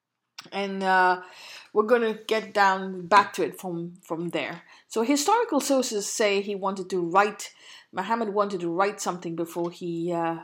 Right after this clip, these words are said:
he, he passed away, but his followers, the Ansar and Umar, did not want him to do, saying that they have the Quran. It was his grandsons who came up to him to comfort him and his son-in-law Ali who spent the last hours with Muhammad.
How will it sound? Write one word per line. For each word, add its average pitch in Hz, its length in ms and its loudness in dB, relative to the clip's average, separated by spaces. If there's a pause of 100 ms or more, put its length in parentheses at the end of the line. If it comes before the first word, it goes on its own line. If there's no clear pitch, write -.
(340)
he, 160 340 -12
he - 200 -20
passed - 360 -10
away, 190 220 2
but 180 160 -2
his 202 160 -6
followers, 214 560 0
the 185 160 -4
Ansar 175 480 -4 (340)
and 175 240 -6
Umar, 180 420 0
did 165 140 -8
not 170 340 -8
want 160 220 -10
him 151 140 -16
to - 140 -20
do, 139 180 -16 (280)
saying 185 360 -4
that 170 160 -8
they 160 80 -12
have - 320 -16
the 180 80 -10
Quran. 156 540 -8 (1120)
It 175 120 -6
was 208 160 0
his 240 140 0
grandsons 269 600 4
who 180 100 -2
came 180 220 -6
up 165 140 -4
to 180 80 -8
him 202 440 -6
to - 100 -16
comfort 196 460 -6
him 247 260 -6
and 170 120 -10
his 139 120 -16
son-in-law 214 640 -4
Ali 220 280 -2
who 190 100 -4
spent 175 260 -8
the 165 80 -6
last 160 420 -6
hours 156 320 -8
with 151 140 -16
Muhammad. 151 460 -20